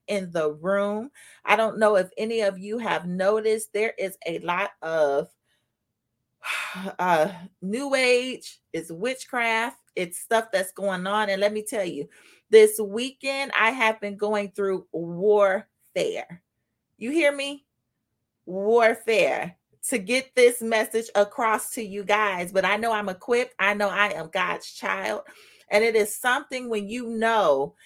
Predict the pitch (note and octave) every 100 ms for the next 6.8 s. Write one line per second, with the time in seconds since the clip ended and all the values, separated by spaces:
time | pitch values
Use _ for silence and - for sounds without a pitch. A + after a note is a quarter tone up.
0 | _ - G#3 G3 - A3 A#3+ G#3 G#3 B3
1 | B3 A3+ G3+ E3 F3+ G3 - - - B2
2 | A2 E3+ _ _ _ A3+ A#3 G#3+ G#3 A#3
3 | B3 A#3+ C4+ A#3+ A3 G3+ A3+ A3+ - A3+
4 | A3 A3 A3+ - F#3+ F3+ - A#3+ B3 A3
5 | G3+ F#3+ - G#3+ G#3+ G3+ F#3+ G3+ G#3 G3+
6 | G3+ - F#3+ A3 A#3 G3+ F3